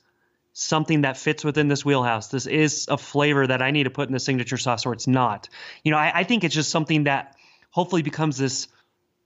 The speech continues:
this procedure that we're doing constantly, that we're bringing, again, opportunities to, and we're doing it on a daily basis.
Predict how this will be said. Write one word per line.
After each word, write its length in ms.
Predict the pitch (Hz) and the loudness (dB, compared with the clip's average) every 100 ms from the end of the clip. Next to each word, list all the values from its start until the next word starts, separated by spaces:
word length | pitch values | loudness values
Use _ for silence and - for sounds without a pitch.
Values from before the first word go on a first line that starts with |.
| - | -4
this 220 | 156 - | -2 -2
procedure 720 | - 156 - - 190 143 131 | -8 -6 -4 0 2 4 2
that 180 | 131 135 | 2 0
we're 140 | 143 | 0
doing 300 | 135 147 143 | 0 2 2
constantly, 580 | 127 - 180 - 135 123 | 0 0 0 0 -2 0
that 160 | 123 131 | 0 0
we're 80 | 135 | 0
bringing, 580 | - 156 185 156 135 - | 2 2 4 4 2 -2
again, 380 | 76 127 151 151 | -4 -2 0 2
opportunities 800 | 120 139 139 - 165 151 131 - | 2 0 0 2 2 4 0 0
to, 480 | - 190 143 120 123 - - - | 2 4 4 2 -2 -12 -12 0
and 120 | 147 | 2
we're 80 | 131 | 4
doing 260 | 156 175 | 4 4
it 120 | 151 | 4
on 180 | 139 135 | 2 2
a 40 | 127 | 2
daily 320 | 139 143 127 | 0 2 2
basis. 600 | 139 170 - 110 - | 0 -2 -4 -10 -10